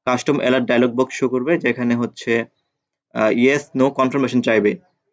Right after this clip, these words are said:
ইউজার যদি ইয়েসে ক্লিক করে, তাহলে অ্যাপটা ক্লোজ হবে, নোতে ক্লিক করলে অ্যাপ ক্লোজ হবে না। তো এটা আমরা করব হচ্ছে কাস্টম অ্যালার্ট ডায়ালগ বক্সের মাধ্যমে।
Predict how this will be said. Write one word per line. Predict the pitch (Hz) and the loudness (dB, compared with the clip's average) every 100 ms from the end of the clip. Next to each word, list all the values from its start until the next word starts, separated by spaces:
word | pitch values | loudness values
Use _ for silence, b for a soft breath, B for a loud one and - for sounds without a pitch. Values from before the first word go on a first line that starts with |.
| _ | _
ইউজার | 131 127 143 | 0 2 2
যদি | 139 143 | 2 4
ইয়েসে | 131 127 151 | 4 2 -2
ক্লিক | 151 143 | -4 -4
করে, | - 156 185 | 0 0 0
তাহলে | 135 127 120 | 0 2 2
অ্যাপটা | 117 120 131 | 2 0 -4
ক্লোজ | - 127 127 | 0 -2 0
হবে, | 156 | 0
নোতে | 156 123 - | 2 0 0
ক্লিক | 127 110 | -4 -4
করলে | - 135 | -2 0
অ্যাপ | 117 - | 0 -2
ক্লোজ | 120 110 | -2 0
হবে | 117 107 | 0 -4
না। | 208 - _ _ _ _ _ - | -6 -10 _ _ _ _ _ -4
তো | 131 | 0
এটা | 127 147 | 2 2
আমরা | 147 156 151 | 0 0 0
করব | - 139 139 | 0 -2 0
হচ্ছে | 143 - | -2 0
কাস্টম | 135 127 147 127 - | -2 -2 -2 -4 -2
অ্যালার্ট | 120 131 120 | 2 2 2
ডায়ালগ | 120 123 | 2 2
বক্সের | 120 120 139 | 0 -4 -2
মাধ্যমে। | 123 107 107 | -2 0 -2